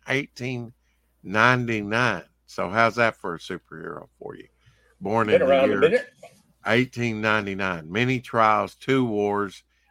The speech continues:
Speaker 1: He was in World War One and World War Two. And much time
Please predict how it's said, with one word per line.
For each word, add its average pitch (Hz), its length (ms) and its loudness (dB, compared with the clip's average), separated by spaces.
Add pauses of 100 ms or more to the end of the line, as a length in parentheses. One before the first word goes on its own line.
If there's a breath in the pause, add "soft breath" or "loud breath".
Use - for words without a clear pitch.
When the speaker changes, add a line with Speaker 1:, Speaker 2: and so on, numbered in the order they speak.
Speaker 1:
He 101 120 -4
was 95 160 -6
in 98 120 -4
World 98 280 -4
War 95 160 -6
One 98 300 -8
and 87 140 -14
World 90 220 -10
War 87 220 -12
Two. 151 440 -2 (600)
And 95 220 -4
much 127 320 -2
time 107 480 -4